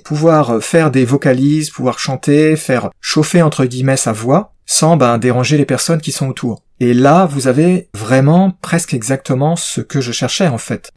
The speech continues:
Dans un format podcast, bien entendu, je peux pas vous montrer la photo, mais imaginez quelque chose qui ressemble assez fortement à un masque de type médical, du type de ceux qu'on porte par exemple pour le covid, sauf que là, le masque, il est vraiment conçu avec des épaisseurs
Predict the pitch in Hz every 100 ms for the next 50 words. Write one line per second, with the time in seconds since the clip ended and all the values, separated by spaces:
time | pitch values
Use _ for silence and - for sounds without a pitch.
0 | _ - 123 131 135 151 131 143 143 180
1 | 147 127 123 139 143 160 117 - 113 -
2 | 117 107 110 107 113 123 156 185 190 -
3 | 123 120 - - 151 151 151 151 151 143
4 | 156 147 - 123 127 - - 165 165 135
5 | - _ 127 - - 156 180 - 139 135
6 | _ _ 120 117 123 131 - - 120 110
7 | 110 110 - - - 120 117 - 135 127
8 | 113 101 87 - 113 110 147 139 113 107
9 | 110 - 131 123 117 127 123 113 107 104
10 | 117 - 110 - 107 107 117 147 180 117
11 | 101 _ - - 151 - - 123 131 170
12 | 170 127 120 147 175 - 117 110 127 135
13 | 165 175 127 - - 170 123 131 117 113
14 | 135 131 - 147 180 113